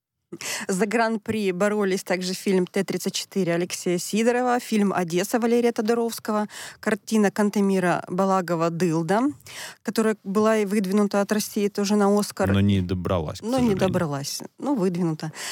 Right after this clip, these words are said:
Speaker 1: И, э, фильм "Бык", э, Бориса Акопова.
Speaker 2: Мгм.
Speaker 1: Ну, вот получила картина "Текст", и я считаю, что вполне заслуженно.
Speaker 2: Э, кстати, вот единственное, которое я п-,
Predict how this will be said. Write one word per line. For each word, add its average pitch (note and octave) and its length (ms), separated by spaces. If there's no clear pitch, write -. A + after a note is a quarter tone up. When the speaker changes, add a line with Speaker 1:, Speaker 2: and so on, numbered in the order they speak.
Speaker 1:
И, C4 360
э, G#3+ 260
фильм G#3 400
"Бык", C4 300
э, G3 220
Бориса G3 500
Акопова. D3 640
Speaker 2:
Мгм. C#3 380
Speaker 1:
Ну, B3 300
вот G#3+ 160
получила G3 600
картина F#3+ 460
"Текст", - 400
и F#3 40
я F3 120
считаю, - 280
что - 160
вполне F#3 380
заслуженно. D#3+ 680
Speaker 2:
Э, G#2 80
кстати, A2+ 260
вот A2 220
единственное, A2 640
которое F2+ 320
я F2 80
п-, F2 300